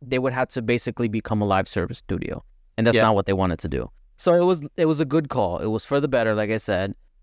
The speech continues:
Speaker 1: Um, I think they could have salvaged it if they brought in a third party studio to help them and work on it.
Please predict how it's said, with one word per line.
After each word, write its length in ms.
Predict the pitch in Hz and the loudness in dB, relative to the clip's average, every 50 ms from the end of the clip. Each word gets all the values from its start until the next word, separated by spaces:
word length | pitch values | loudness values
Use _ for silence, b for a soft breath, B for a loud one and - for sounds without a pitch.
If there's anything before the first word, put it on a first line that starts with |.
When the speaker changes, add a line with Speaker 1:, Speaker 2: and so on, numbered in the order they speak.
| _ _ _ - | _ _ _ 0
Speaker 1:
Um, 380 | 117 113 101 98 98 90 90 - _ _ - | 2 2 2 2 0 -2 -4 -8 _ _ -6
I 100 | 123 123 | -6 -6
think 360 | - - 151 147 143 135 - | -4 -2 -2 -2 -2 -2 -2
they 120 | 135 127 | -2 -2
could 220 | 117 - - 160 143 | -2 -2 -2 0 0
have 100 | 156 131 | -2 -2
salvaged 540 | - - 135 147 151 143 160 147 135 - 165 | 0 2 2 2 2 0 -2 -4 -2 -2 -2
it 160 | 170 - - - | -2 -2 -2 -4
if 140 | 127 117 - | -6 -6 -4
they 100 | - 117 | -4 -4
brought 320 | 107 98 120 117 120 120 127 | -2 0 0 2 2 2 0
in 240 | 127 123 127 135 - - | -2 -4 -6 -6 -6 -2
a 160 | 120 113 110 | -2 -2 -2
third 360 | - - 123 120 123 123 123 - | -2 -2 0 0 0 -2 -2 -2
party 260 | - 127 127 123 123 | 0 0 2 0 0
studio 540 | 113 - - 139 135 131 139 143 143 147 143 | -4 -4 -4 -2 -2 0 0 0 0 -2 -2
to 240 | - - 127 117 107 | -4 -4 -2 -2 -2
help 320 | 98 104 120 131 127 - | 0 0 -2 -2 -2 -2
them 320 | - 151 151 160 170 170 - _ _ _ _ _ _ _ - | 0 0 0 0 0 -4 -8 _ _ _ _ _ _ _ -4
and 260 | 120 113 110 107 107 | -2 -2 -2 -2 0
work 240 | 110 123 123 - 131 | 0 0 0 0 -2
on 160 | 123 127 135 | -2 -2 0
it. 180 | 139 151 - | -2 -2 -4